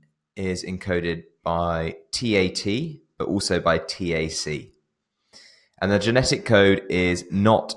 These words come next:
over, is non-overlapping. This means that there are no overlaps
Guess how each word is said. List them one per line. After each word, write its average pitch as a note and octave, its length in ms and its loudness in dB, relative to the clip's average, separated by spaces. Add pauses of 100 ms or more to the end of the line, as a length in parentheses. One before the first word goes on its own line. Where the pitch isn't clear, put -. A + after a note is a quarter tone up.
over, F2 500 2
is F2 200 0
non-overlapping. F2+ 1120 2 (360)
This G#2 240 -2
means G2+ 260 2
that F2+ 320 -2
there F2 400 4
are E2 240 2
no G#2+ 340 4
overlaps - 840 0